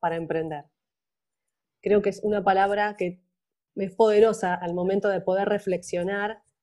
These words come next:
esto de poder llevar a la acción, para la redundancia, nuestro emprendimiento.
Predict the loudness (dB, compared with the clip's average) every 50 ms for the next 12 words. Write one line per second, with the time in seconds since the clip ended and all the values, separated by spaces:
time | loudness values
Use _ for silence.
0 | _ _ _ _ _ _ _ _ _ _ _ -14 -4 -2 0 0 0 0 -2 -2
1 | -2 -2 -2 -2 -2 -2 -2 0 -2 -2 -4 -4 -4 -2 -2 -2 0 0 -2 0
2 | 0 -2 -2 -2 -2 -2 -2 -4 -4 -4 -4 -4 -4 -4 -4 -4 -6 -8 -10 -8
3 | -8 -8 -8 -8 -10 -12 -12 -14 -16 -18 -20 -20 -20